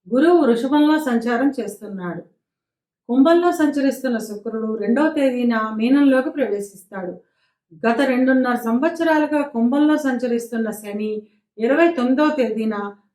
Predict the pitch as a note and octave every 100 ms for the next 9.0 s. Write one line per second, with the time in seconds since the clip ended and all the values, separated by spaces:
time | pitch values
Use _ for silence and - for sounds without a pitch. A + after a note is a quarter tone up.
0 | - G#3+ C#4 D4+ D4 C4 B3+ - C4 G#3+
1 | G3+ - F#3+ - F3+ F3+ _ _ _ -
2 | A3+ C#4+ E4 F4 B3+ A#3+ B3+ A#3+ A#3 A3
3 | G#3+ G#3 - - C4 D4 F4 E4+ B3 A3+
4 | A#3+ B3 A3+ A3 G#3+ - A#3 A#3+ C4 C4
5 | F4 D4+ G#3+ - G3+ F#3 E3+ F3+ _ _
6 | _ _ _ _ _ _ B3 C#4 B3 A#3+
7 | D#4+ - F4+ F4 C#4+ G#3 G#3+ B3 C#4 C#4
8 | C#4+ C#4 G#3 G3 - G#3 G#3 G3+ G3+